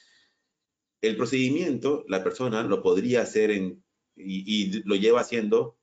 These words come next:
durante mucho tiempo, eh, en cinco pasos. Pero nosotros le hemos añadido dos pasos más. Esos dos pasos más, si no están bien analizados, si no están bien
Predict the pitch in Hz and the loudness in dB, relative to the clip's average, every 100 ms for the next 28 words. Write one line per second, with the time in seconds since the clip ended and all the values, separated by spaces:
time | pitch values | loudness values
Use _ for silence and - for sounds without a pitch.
0 | - 95 95 87 87 85 85 82 78 78 | -4 -2 -2 -2 0 0 0 0 -2 -4
1 | 82 98 120 123 98 117 - _ _ _ | -8 -6 -4 -4 -4 -4 -6 _ _ _
2 | _ _ _ - 98 92 87 87 - 104 | _ _ _ -2 0 2 0 -4 -2 0
3 | 101 90 80 - - - _ _ _ _ | 0 0 -2 -6 -18 -20 _ _ _ _
4 | 107 101 101 98 80 - - - _ _ | 0 2 0 0 0 0 -2 -10 _ _
5 | _ _ - 98 107 120 104 92 104 101 | _ _ -2 0 2 0 0 2 4 4
6 | 101 - 92 98 95 92 - - _ _ | 2 -4 -8 -6 -8 -10 -10 -20 _ _
7 | _ _ _ _ _ _ _ _ _ _ | _ _ _ _ _ _ _ _ _ _
8 | _ _ _ 123 127 139 139 139 117 127 | _ _ _ -6 -2 0 -2 0 -2 0
9 | 104 104 - - _ _ _ _ _ - | -2 -2 -4 -16 _ _ _ _ _ -4
10 | 95 90 98 147 143 139 127 135 131 101 | -2 0 0 0 0 -2 0 0 0 -2
11 | - 95 85 87 - 85 85 113 120 123 | -2 -2 -2 -4 -8 -8 -4 -4 -2 -2
12 | 113 110 117 117 107 | 0 0 0 0 -2